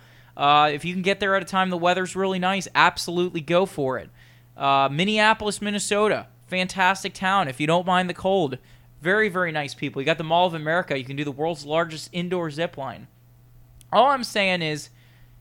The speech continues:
give, give the United States a shot. You know, you don't ha-, necessarily have to travel to, travel to Japan. Do it. Travel to, travel to wherever. Do it. Travel to South America. I, I,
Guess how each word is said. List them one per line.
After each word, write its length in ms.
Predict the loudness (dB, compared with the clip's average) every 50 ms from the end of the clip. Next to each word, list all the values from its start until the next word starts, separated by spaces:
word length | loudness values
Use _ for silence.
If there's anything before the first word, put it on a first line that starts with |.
| -20 -20 -20 -20 -12
give, 240 | -8 -8 -8 -8 -10 -20 -20 -20 -20 -20 _ -20 -20 -20 -20 -12 -8
give 140 | -8 -6
the 60 | -4 -2
United 260 | 0 0 0 0 -2
States 340 | -6 -6 -6 -6 -6 -6 -10
a 40 |
shot. 480 | -10 -8 -4 -2 0 0 0 -2 -6 -14 -20 _ _ -20 -16 -10
You 120 | -8 -4
know, 160 | -4 -2 -2 -2
you 140 | -2 0
don't 180 | 2 2 2 2
ha-, 120 | 2 0 2
necessarily 600 | 2 2 2 0 -2 -6 -4 -2 -2 0 0 2 4
have 260 | 4 4 4 4 0
to 80 | -4
travel 320 | -2 2 4 4 4 4 2
to, 180 | -2 -4 -6 -8 -14 -20 -20 -20 _ _ _ _ -20 -20 -20 -2
travel 320 | 4 6 8 8 8 6
to 60 | 2
Japan. 420 | -2 -4 -4 -4 -4 -4 -4 -6 -2
Do 200 | 2 2 4 2
it. 200 | 2 -2 -6 -14 -20 _ -20 _ -20 -20 _ _ _ _ _ -10
Travel 400 | 0 4 6 6 6 6 2 -4
to, 580 | -4 -6 -8 -6 -6 -6 -6 -6 -6 -6 -8 -8
travel 300 | -2 2 2 2 4 4
to 60 | 2
wherever. 520 | 2 2 4 4 4 4 2 2 -2 -6
Do 160 | -6 -4 -4 -4
it. 60 | -4
Travel 260 | 0 0 0 0 0
to 140 | -4 -6 -8 -12 -20 -20 -20 -8
South 320 | -2 0 0 0 0 -4
America. 440 | -6 -4 -2 0 0 0 0 0 0
I, 420 | 2 4 4 4 4 4 2 0
I, 40 | 0